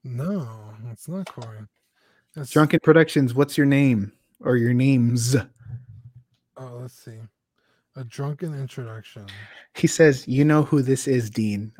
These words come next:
Speaker 2: Oh my goodness. This is
Speaker 1: Really?
Speaker 2: Creeps R Us. Perfect.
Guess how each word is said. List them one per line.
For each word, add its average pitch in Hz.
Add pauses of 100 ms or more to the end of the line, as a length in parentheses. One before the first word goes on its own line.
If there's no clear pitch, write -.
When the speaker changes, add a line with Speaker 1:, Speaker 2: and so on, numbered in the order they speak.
Speaker 2:
Oh 131
my 123
goodness. 127
This -
is 143
Speaker 1:
Really? 208
Speaker 2:
Creeps 147
R 143
Us. - (920)
Perfect. -